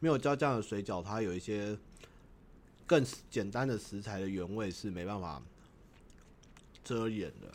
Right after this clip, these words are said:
所以你更能判断饺子好不好吃。但是少了一点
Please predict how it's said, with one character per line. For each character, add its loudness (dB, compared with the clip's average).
所 2
以 6
你 2
更 2
能 0
判 0
断 -2
饺 -8
子 -10
好 -8
不 -6
好 -4
吃。 -12
但 0
是 4
少 2
了 4
一 4
点 6